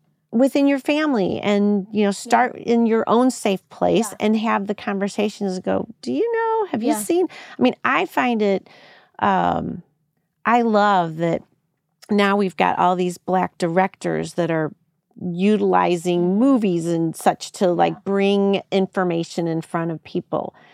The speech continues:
Speaker 1: I, in, in fact, I, I was just sharing this, and I've shared it before, about the whole thing that happened in Tulsa,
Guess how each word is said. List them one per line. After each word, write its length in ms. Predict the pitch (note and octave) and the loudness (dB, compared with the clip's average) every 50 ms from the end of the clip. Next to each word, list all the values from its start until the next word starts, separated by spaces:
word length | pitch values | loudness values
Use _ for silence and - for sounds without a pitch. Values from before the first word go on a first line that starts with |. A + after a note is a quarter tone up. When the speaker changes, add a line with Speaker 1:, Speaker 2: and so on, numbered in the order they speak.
| - - - | -20 -6 -2
Speaker 1:
I, 100 | - F#3 - - | -2 -2 0 0
in, 180 | G3 G3 - - | 0 0 0 -2
in 140 | - G3 F#3+ | -2 -2 -2
fact, 300 | - - G#3 F#3+ F3 - | 0 -2 -2 -2 -2 -2
I, 140 | F3+ F#3+ - - - _ _ _ _ | -2 -2 -2 -4 -10 _ _ _ _
I 100 | - E3+ | -4 -2
was 220 | E3+ F3 E3+ - - | -2 -2 -2 -4 -8
just 200 | - - - - | -16 -18 -10 -6
sharing 280 | - E3+ F3 F3 E3+ | -4 -2 -2 0 0
this, 200 | E3+ E3+ - - | 0 -2 -4 -6
and 160 | - E3 F3 E3 | -6 -4 -4 -4
I've 100 | E3+ - | -4 -6
shared 280 | - - G#3+ G#3 G3 | -4 -2 0 0 0
it 100 | F#3 - - | 0 -2 -6
before, 440 | F#3 - - - C4+ C#4+ C4 A3 | -10 -14 -8 -4 0 2 2 2
about 380 | - - F3 F3 E3+ E3+ - - _ - | 0 0 0 0 0 0 -2 -4 _ -4
the 100 | F#3+ F3+ | -4 -4
whole 300 | - - F#3+ F#3+ G3 G3 | 0 0 2 2 2 0
thing 260 | - - G3+ G3 F#3 | 0 0 0 0 0
that 80 | F3+ - | -2 -2
happened 420 | F#3 F#3+ F3+ - - F#3+ F#3 F3 | -2 0 -2 0 0 0 0 0
in 140 | F#3 F3+ F3+ | 0 0 -2
Tulsa, 400 | - - F3+ F#3 F#3 - - | 0 0 0 -2 0 -2 -4